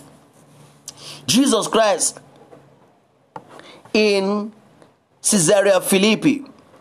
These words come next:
asked his disciples, "Who do men say that I am?"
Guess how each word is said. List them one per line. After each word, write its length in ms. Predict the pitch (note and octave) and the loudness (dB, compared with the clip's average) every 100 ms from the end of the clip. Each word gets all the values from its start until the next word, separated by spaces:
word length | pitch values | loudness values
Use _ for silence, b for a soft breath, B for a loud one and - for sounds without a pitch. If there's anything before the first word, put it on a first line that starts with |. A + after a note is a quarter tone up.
| - | -2
asked 300 | C4+ G4 - | -2 0 0
his 100 | D3 | 0
disciples, 800 | C3+ D#3+ C#3 A2+ F2+ - - - _ _ _ | 0 0 -2 -4 -12 -10 -12 -14 _ _ _
"Who 280 | C#3 A3 C4+ | 0 2 4
do 100 | A#3 | 2
men 260 | A#3 B3 A3 | 2 0 0
say 300 | - A3+ G#3+ | 2 2 2
that 180 | E3+ | 2
I 100 | D3 | 0
am?" 340 | - A#2 D#2+ | 0 -2 -6